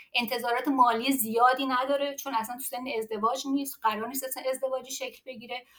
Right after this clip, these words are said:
خب با همون امکانات محدودی که این مرد سن سی و دو سه سال داره می‌تونه امکان-، اندک امت-، امکانات مالی شاید اون دختر یا انتظارات مالیش رو برآورده بکنه، پس نه انتظار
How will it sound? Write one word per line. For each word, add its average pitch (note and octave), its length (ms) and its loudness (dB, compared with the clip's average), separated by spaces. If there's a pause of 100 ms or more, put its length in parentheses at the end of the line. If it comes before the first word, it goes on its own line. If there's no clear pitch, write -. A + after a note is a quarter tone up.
(120)
خب - 140 0
با A#3 180 6
همون D4 420 4
امکانات A#3+ 600 2
محدودی B3+ 540 2
که C#4+ 120 -4
این B3+ 200 -4
مرد A#3 520 2
سن A3 400 -6
سی A3 180 -6
و A3 60 -2
دو A3 80 -4
سه G#3+ 140 -8
سال G#3 260 -4
داره G#3+ 340 -6 (280)
می‌تونه C4 400 0
امکان-، A#3 360 2 (140)
اندک A#3 320 4
امت-، A#3 320 -4
امکانات A#3 580 4
مالی C4 680 2
شاید C4+ 260 2
اون C#4 100 2
دختر A#3+ 320 0
یا A#3 100 -4
انتظارات A3 520 -4
مالیش G#3+ 480 -4
رو A3 80 -4
برآورده G#3 260 2 (240)
بکنه، C4+ 340 0 (420)
پس A3+ 220 2
نه B3+ 80 2
انتظار B3 460 -2